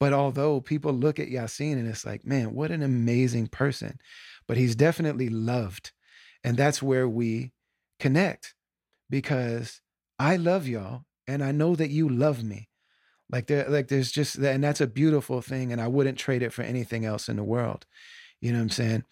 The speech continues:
But I'm also not famous and I'm also not rich. And that's because I don't sell an aspirational thing.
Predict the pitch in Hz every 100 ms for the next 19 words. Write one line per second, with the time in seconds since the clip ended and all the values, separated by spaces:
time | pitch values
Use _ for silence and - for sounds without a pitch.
0 | - - - - _ _ - 190 185 196
1 | 190 208 180 156 135 117 117 - 175 139
2 | 113 135 107 110 120 107 101 85 98 104
3 | - 98 101 80 - - - - - -
4 | - 143 143 - 139 - 117 110 120 -
5 | _ _ _ 135 143 151 - 170 151 -
6 | 135 131 - 131 139 139 135 107 95 104
7 | 95